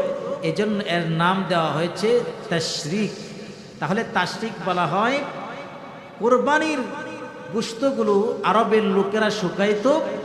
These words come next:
তিন দিন বা এর পরে, এই জন্য এটাকে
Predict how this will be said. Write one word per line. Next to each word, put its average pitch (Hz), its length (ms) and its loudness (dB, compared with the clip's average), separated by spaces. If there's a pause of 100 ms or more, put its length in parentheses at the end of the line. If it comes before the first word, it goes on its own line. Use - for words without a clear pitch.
(320)
তিন 208 240 0
দিন 175 340 0
বা 180 160 4
এর 170 160 4 (120)
পরে, 185 240 4
এই 220 220 0
জন্য 233 300 2
এটাকে 196 440 2